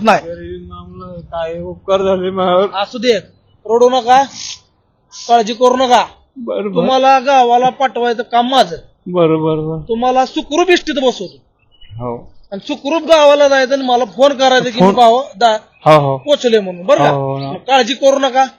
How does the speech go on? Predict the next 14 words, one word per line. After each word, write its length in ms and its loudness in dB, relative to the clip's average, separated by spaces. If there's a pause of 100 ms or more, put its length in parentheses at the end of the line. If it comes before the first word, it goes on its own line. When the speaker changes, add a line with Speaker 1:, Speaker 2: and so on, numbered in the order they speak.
Speaker 2:
बरं, 240 -4
Speaker 1:
रडू 220 6
Speaker 2:
बरं. 80 0
Speaker 1:
नका. 140 -2
पांडुरंगाने 640 -2
आम्हाला 360 -2
तुमची 280 -10
मदत 320 0
करायला 220 0
पाठवलेला 460 2
आहे. 140 -6
Speaker 2:
बरं, 380 -2
बरं. 160 -4
Speaker 1:
हा? 280 0